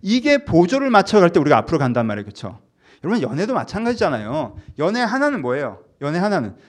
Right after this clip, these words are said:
저 사람이 나를 아끼고 사랑하는 거여야 하죠. 근데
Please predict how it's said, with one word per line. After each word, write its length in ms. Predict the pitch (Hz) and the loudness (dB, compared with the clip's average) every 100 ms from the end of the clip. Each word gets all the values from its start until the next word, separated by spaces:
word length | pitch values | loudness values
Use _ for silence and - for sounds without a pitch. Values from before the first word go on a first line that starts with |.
| _ _ | _ _
저 160 | 208 | -2
사람이 240 | 254 330 294 | 2 2 2
나를 180 | 220 | 0
아끼고 280 | 131 - 202 | -2 -4 -8
사랑하는 400 | 185 254 269 226 | -4 -2 -2 -2
거여야 360 | 131 135 143 143 | -2 0 2 0
하죠. 560 | 202 120 117 131 98 - _ _ _ _ _ - | 0 -2 -2 -4 -8 -14 _ _ _ _ _ -2
근데 280 | 226 185 | 0 0